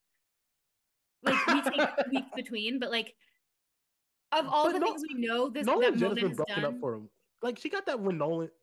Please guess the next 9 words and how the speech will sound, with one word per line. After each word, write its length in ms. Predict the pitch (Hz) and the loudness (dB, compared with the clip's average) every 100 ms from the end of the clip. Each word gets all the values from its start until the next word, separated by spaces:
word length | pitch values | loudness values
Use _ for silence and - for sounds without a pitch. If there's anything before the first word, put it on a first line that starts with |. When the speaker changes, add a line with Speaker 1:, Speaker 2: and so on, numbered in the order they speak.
| - - | -18 -4
Speaker 2:
her 120 | 160 | -2
and 80 | 143 | -2
Noel 100 | 131 | -2
broke 220 | 117 107 | -4 -8
up, 140 | 95 _ | -16 _
correct? 380 | 127 123 _ _ _ _ _ _ _ _ | -10 -10 _ _ _ _ _ _ _ _
Speaker 1:
Yes. 480 | 247 214 - - - _ _ _ _ _ _ - | -6 -6 -6 -14 -16 _ _ _ _ _ _ -4
Speaker 2:
Like, 180 | 330 - - _ - - 208 185 - | -4 -6 -20 _ -20 -18 -14 -14 -6
Noel 480 | 190 220 370 349 | 0 2 0 -2